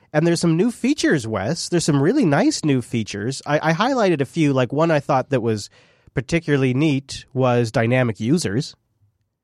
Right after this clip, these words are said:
which is coming to System D two thirty-five. And, uh, you can now configure System D to dynamically allocate Unix user I Ds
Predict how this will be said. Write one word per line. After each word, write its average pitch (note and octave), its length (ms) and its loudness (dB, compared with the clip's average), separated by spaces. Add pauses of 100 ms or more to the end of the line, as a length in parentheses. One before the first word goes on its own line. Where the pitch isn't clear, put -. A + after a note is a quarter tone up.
(380)
which C#3 180 -2
is C3+ 140 0
coming C3 320 0
to A#2 100 0
System C3+ 380 0
D A#2+ 100 2
two D3 240 -2
thirty-five. B2 880 -2 (400)
And, C3+ 460 0
uh, C3 40 4
you C3 140 2
can C#3 160 -2
now D3 120 2
configure C#3 440 -2
System D3 320 0
D B2+ 100 2
to A#2 120 -2
dynamically C3 840 -2
allocate B2+ 480 0
Unix D3+ 380 0
user D3+ 320 0
I A2 160 0
Ds F#2+ 420 -10